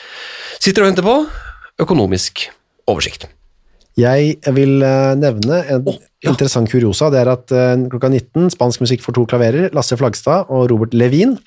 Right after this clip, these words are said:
Speaker 1: Mhm.
Speaker 2: Vi har snakket om han før, altså faren til Mona Levin.
Speaker 1: Ja.
Speaker 2: Han var en kjent pianist da jeg vokste på, han, Robert Levin.
Speaker 1: Ja, ja, ja.
Speaker 2: Eh, det som er interessant, altså han var jo jøde, er, var jøde,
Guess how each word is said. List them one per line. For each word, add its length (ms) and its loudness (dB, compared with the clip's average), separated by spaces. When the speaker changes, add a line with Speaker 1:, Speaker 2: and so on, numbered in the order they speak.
Speaker 1:
Mhm. 500 0
Speaker 2:
Vi 20 -2
har 60 2
snakket 220 -2
om 60 2
han 120 2
før, 260 0
altså 200 0
faren 420 0
til 320 0
Mona 260 2
Levin. 440 0
Speaker 1:
Ja. 300 -2
Speaker 2:
Han 200 0
var 200 2
en 260 0
kjent 200 -2
pianist 340 -2
da 80 0
jeg 100 2
vokste 240 -6
på, 140 2
han, 200 2
Robert 260 2
Levin. 280 2
Speaker 1:
Ja, 180 0
ja, 200 0
ja. 100 -2
Speaker 2:
Eh, 400 2
det 160 -2
som 80 -4
er 60 -2
interessant, 560 -4
altså 200 0
han 240 0
var 140 2
jo 340 2
jøde, 300 0
er, 240 -2
var 160 0
jøde, 380 -2